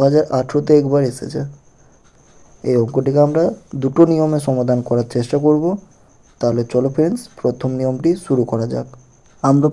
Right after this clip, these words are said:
প্রথম লিখব মোট পথ। মোট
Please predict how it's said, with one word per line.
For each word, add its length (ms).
প্রথম 260
লিখব 220
মোট 240
পথ। 260
মোট 220